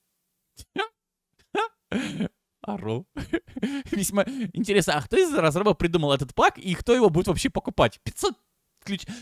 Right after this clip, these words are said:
У нас они, в принципе, валяются на аккаунте, мы их практически не используем. А тут, ну, купи ещё пятьсот. Ну, пускай ещё пятьсот валяется. Лол. Ладно, это прикольная, конечно, тема. Дальше интересней.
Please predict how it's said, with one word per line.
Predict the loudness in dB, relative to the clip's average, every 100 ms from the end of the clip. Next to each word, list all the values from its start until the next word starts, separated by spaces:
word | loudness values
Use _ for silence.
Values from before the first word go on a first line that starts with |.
| -10
У | 0
нас | 0
они, | 0 -6
в |
принципе, | -4 -4 -4
валяются | -2 2 4 4 4
на | 4
аккаунте, | 8 6 6 2
мы | -2
их | 0
практически | -2 -2 -6 -2
не | 0
используем. | 0 4 4 4 0
А |
тут, | -2 -4 -20 _ -10
ну, | -8
купи | -8 -6 -4
ещё | -4 -6
пятьсот. | -6 -10 -12 -16 _ _
Ну, | -2 0
пускай | 0 2 2
ещё | 2 -2
пятьсот | -2 -4 -6
валяется. | -2 0 0 -2 -10 -18 _
Лол. | -4 0 2 2 2 -2 -4 -4 -6 -6 -2
Ладно, | 6 8 8 6 2
это | 2 2
прикольная, | -4 4 4 4
конечно, | 0 -2 -2
тема. | -2 -2 -2 -8 -8
Дальше | 2 2 4 2
интересней. | 2 2 2 2 0 -6 -14